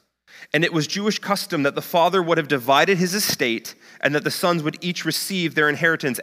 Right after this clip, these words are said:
after the father had passed away. The Jewish custom would have also dictated that the eldest son was entitled to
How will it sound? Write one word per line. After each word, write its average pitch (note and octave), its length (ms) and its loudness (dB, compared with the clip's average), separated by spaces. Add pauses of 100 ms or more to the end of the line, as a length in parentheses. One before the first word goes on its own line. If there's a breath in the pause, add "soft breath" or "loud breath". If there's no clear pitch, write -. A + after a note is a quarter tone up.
after D3 600 0 (320 loud breath)
the D#3+ 80 0
father C3 340 4
had C3 160 0
passed - 300 -2
away. D3 300 0 (1040 loud breath)
The D3 100 -2
Jewish G3+ 320 0
custom F#3 340 0
would E3 60 2
have D3 80 2
also D3+ 260 2
dictated C#3+ 460 0
that B2 120 -6
the C#3+ 160 -4
eldest G3+ 400 2
son C3 200 2
was C#3 140 -2
entitled C#3+ 540 0
to B2 280 -2